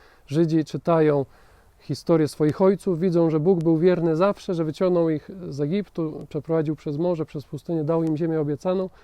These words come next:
i odzyskują nadzieję, że oni też będą mogli, e, zobaczyć w swoim życiu działanie Pana Boga. Dlatego odwagi. Myślę, że zgodzicie się, że przeżywamy taki jakby czas wygnania, że nie mamy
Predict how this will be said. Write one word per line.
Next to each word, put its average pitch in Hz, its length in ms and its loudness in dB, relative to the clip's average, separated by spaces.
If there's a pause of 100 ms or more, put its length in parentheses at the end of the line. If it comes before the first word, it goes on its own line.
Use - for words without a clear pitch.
(340)
i 185 140 4
odzyskują 185 800 2 (140)
nadzieję, 170 520 0
że 156 140 -2
oni 160 180 0
też 175 320 -6 (680)
będą 151 520 0
mogli, 147 340 0
e, 147 80 -4 (480)
zobaczyć 143 480 -2
w - 40 -20
swoim 143 300 -4
życiu 151 420 -4
działanie 143 360 -2
Pana 139 220 -4
Boga. 117 280 -4 (640)
Dlatego 185 580 4 (140)
odwagi. 156 560 2 (800)
Myślę, 170 280 0
że 175 120 2
zgodzicie 160 440 0
się, 156 180 0
że 147 300 2
przeżywamy 147 500 0
taki 143 220 -6
jakby 135 240 -2
czas 151 220 -2
wygnania, 165 540 2 (680)
że 139 460 -2
nie 139 140 2
mamy 135 800 0